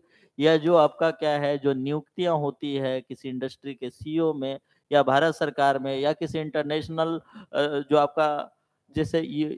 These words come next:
यूएनओ वगैरह है, उसमें जो भी नियुक्तियां वगैरह होता है, उसके में नया नया चीजें, या जो र-, खेल में कौन पदक जीता, चाहे आपका हॉकी हो, चाहे आपका टेनिस हो, चाहे फुटबॉल हो,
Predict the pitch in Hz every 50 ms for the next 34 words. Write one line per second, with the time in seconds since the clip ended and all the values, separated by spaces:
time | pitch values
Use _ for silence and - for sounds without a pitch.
0 | - - - 143 156 160 165 170 175 170 160 156 147 147 147 143 143 139 143 143
1 | 143 - - - - 208 208 196 175 185 180 170 185 196 180 170 170 160 - -
2 | 170 165 160 151 143 139 139 143 139 139 139 139 135 135 - 139 135 131 139 135
3 | 139 135 - - 147 135 - - 180 175 175 175 160 151 151 151 156 156 156 156
4 | 151 - - 147 139 131 147 151 147 _ _ _ _ _ - 160 160 165 175 175
5 | 170 151 151 - - - - _ _ - - - 175 180 185 185 180 170 175 170
6 | 170 165 - - 160 165 165 165 156 165 160 151 160 156 143 147 143 143 147 143
7 | - 151 147 151 147 - - 143 143 143 143 143 - _ _ _ _ _ - -
8 | - _ - 139 127 127 135 139 135 - - 156 143 139 143 143 135 - 143 139
9 | 139 139 135 135 131 131 131 _ - 131 123 _ - 143 143 147 151 151 147 -
10 | - 147 143 143 143 - - 123 120 120 - _ - 123 127 127 147 151 151 151
11 | 143 139 135 139